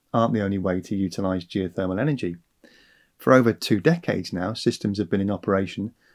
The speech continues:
that allow individual homes and offices to produce their own micro-generated energy from the very patch of land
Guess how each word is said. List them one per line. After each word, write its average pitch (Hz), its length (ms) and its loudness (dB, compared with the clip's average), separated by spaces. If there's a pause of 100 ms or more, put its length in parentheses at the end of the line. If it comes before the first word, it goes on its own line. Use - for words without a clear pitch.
(100)
that 113 100 2
allow 107 300 2
individual 98 460 -2
homes 98 380 -2
and 98 160 -6
offices 101 500 -8 (340)
to - 100 -4
produce 117 380 2
their 113 160 4
own 113 280 2
micro-generated 110 1080 2
energy 90 420 -4 (500)
from 117 220 2
the 117 80 4
very 110 340 4
patch 113 320 -2
of 104 100 -2
land 101 400 2